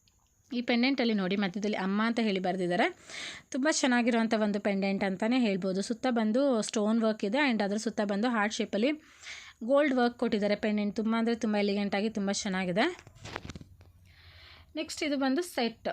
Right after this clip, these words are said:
ಫಾರ್ಟಿ ತ್ರೀ ಗ್ರಾಮ್ಸಲ್ಲಿರುವಂಥ ಸೆಟ್. ಒಂದು ಲಾಂಗ್ ಹಾರ, ಒಂದು ಶಾರ್ಟ್ ಹಾರ ಪ್ಲಸ್ ಒಂದು ಇಯರಿಂಗ್.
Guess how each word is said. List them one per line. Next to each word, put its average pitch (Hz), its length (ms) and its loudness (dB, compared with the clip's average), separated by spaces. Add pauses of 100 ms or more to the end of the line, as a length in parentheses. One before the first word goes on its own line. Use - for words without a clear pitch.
ಫಾರ್ಟಿ 247 320 -2
ತ್ರೀ 247 180 -2
ಗ್ರಾಮ್ಸಲ್ಲಿರುವಂಥ 214 800 0
ಸೆಟ್. 240 320 -6
ಒಂದು 208 220 -2
ಲಾಂಗ್ 208 280 0
ಹಾರ, 226 240 0
ಒಂದು 233 240 -2
ಶಾರ್ಟ್ 208 340 -4
ಹಾರ 220 220 0
ಪ್ಲಸ್ 220 340 -4
ಒಂದು 185 180 -4
ಇಯರಿಂಗ್. 190 400 -2